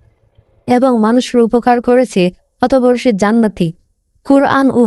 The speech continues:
হাদিসের কথা শুনে তওবা পাঠ করেছে এবং মহান রবের উপাসনা করেছে, অতঃপর সে জান্নাতি। কোরআনের জ্ঞান শিক্ষা দিতে গিয়ে কাফিরদের হাতে পাথরের আঘাতে শহীদ হয়েছে, অতঃপর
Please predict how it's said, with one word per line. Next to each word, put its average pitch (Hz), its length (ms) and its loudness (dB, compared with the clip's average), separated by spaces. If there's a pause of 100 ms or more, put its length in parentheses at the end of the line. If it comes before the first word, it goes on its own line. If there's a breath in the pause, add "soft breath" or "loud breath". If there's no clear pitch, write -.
হাদিসের 233 460 -2
কথা 247 280 -2
শুনে 202 280 -2 (120)
তওবা 262 340 2
পাঠ 247 200 -2 (120)
করেছে 254 360 0 (680)
এবং 254 240 2 (160)
মহান 247 220 0 (120)
রবের 254 260 2
উপাসনা 247 480 -2
করেছে, 247 420 0 (240)
অতঃপর 247 360 0
সে 226 160 -2 (120)
জান্নাতি। 214 500 0 (640)
কোরআনের 330 460 2
জ্ঞান 247 160 2 (100)
শিক্ষা 240 300 -2
দিতে 247 200 -2
গিয়ে 190 220 0 (200)
কাফিরদের 233 460 0
হাতে 202 260 0 (120)
পাথরের 208 400 0
আঘাতে 202 300 0 (180)
শহীদ 240 320 0
হয়েছে, 240 380 0 (760)
অতঃপর 240 420 0